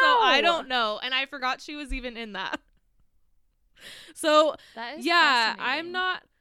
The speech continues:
Speaker 1: it's funny because, like, I'm a Busy fan, but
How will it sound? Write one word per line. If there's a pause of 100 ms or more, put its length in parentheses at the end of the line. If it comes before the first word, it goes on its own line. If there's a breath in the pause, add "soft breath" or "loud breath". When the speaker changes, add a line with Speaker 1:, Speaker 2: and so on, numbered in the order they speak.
(240)
Speaker 1:
it's
funny
because,
like,
I'm
a
Busy
fan,
but